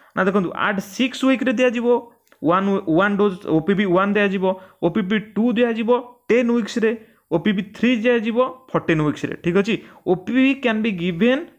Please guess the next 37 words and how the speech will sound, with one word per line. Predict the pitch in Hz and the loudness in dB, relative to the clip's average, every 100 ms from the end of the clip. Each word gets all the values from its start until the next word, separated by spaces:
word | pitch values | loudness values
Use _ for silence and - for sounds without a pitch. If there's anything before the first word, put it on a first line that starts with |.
| _ _ | _ _
ଟିଲ୍ | 208 240 269 | 0 2 2
ଫାଇଭ୍ | 269 - 202 180 | 0 -2 -2 0
ଇୟର୍ସ | 180 170 151 120 - - | 0 0 -2 -2 -10 -2
ଏଜ୍, | 175 160 156 - | 2 2 0 -2
ଠିକ୍ | 202 | -2
ଅଛି। | 220 202 - - 160 | -2 -4 -8 -6 -2
ଓପିଭି | 156 214 214 | -2 -2 -2
ପାଞ୍ଚ | 262 196 185 165 | -2 0 -2 0
ବର୍ଷ | 247 233 226 220 | 0 0 0 0
ଯାଇ | 214 | 2
ଦେଇ | 180 156 | 4 4
ହେବ। | 139 110 - _ - | 2 -2 -10 _ -2
ବୁଝନ୍ତୁ, | 147 175 240 131 - - | 0 2 2 0 -4 -4
କଥା | 156 220 | -2 0
ସବୁ | 240 240 | 0 0
ବୁଝନ୍ତୁ, | 220 196 247 247 294 285 - - _ - | 0 0 0 2 0 -2 -8 -20 _ -4
ଏସବୁକୁ | 226 226 226 233 | -2 -2 0 2
ଲେଖିକି | 170 - 233 | 0 0 0
ରଖନ୍ତୁ। | 262 254 254 269 277 - - | 0 0 0 -2 -4 -10 -4
ଆଉ | 190 | -2
ଯଦି | 202 240 | 0 0
ଏ | 240 | -2
ପି | 240 180 | -2 -2
ଡି | 180 | 2
ଏଫ୍ | 233 233 | 0 0
ଟି | 240 | -2
ଆପଣମାନେ | 202 202 202 196 | 0 -2 -2 -2
ଚାହୁଁଥାନ୍ତି, | 175 170 190 196 196 285 - _ _ | -2 -2 0 -2 0 -4 -8 _ _
ତଳେ | 170 196 240 233 - - | 2 4 2 0 -6 -4
ଡିସ୍କ୍ରିପସନ୍ରେ | 151 160 208 214 233 214 220 | -2 -2 -2 -2 0 0 0
ଆମ | 208 190 | 0 0
WhatsApp | 190 147 - 202 190 | 0 -2 -2 -2 0
ବା | |
Telegram | 190 160 160 165 165 | 0 0 2 2 0
ଗ୍ରୁପ୍ର | 156 151 156 | -2 0 2
ଲିଙ୍କ୍ | 135 175 202 | 2 2 2
ଦିଆହେଇଛି, | 214 208 127 | 2 2 -2